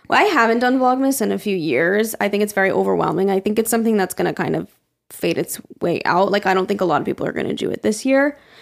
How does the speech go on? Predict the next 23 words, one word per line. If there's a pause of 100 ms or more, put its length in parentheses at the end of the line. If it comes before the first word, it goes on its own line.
(120)
I
think
a
lot
of
the
O
G
YouTubers,
like
the
girl,
like,
Alicia
Marie
and,
like,
Remy
Cruz
and
all
them,
like,